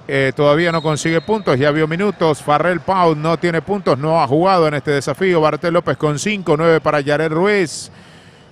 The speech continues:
Tampoco Troy Andrews consiguió puntos en su intervención. Francisco Gar suma ocho, tres para Walter Díaz y tres para Josmel Martínez. Romario Ponce todavía no encesta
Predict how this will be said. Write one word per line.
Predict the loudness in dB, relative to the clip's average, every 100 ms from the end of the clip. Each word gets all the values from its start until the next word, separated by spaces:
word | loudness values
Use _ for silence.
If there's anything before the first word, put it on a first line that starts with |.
| -6
Tampoco | -2 0 0
Troy | 2 2 2 0
Andrews | -4 -2 0 0 0
consiguió | -4 -2 -2 -2
puntos | -2 -4 -2 -2 -2
en | -4
su | -4
intervención. | -2 -2 -2 -2 -2 0 0
Francisco | -2 -4 -2 -2 -2
Gar | 0 -2 -2
suma | -4 -2
ocho, | -2 -2 0 2 4 4 0 -16 -20 -8
tres | -2 -2
para | 0 0
Walter | 2 0 0 -4 -2
Díaz | -2 -2
y | -4
tres | -4 -4
para | -2 -2 0
Josmel | 0 -2 -2 -6 -6 -4
Martínez. | -4 -4 -6 -4 -2
Romario | -2 -2 -2 -2
Ponce | -2 -6 -4 -6
todavía | -4 -4 -2 -2 -2 -2
no | -2 -4 -6
encesta | -8 -8 -4 -4 -2 0 0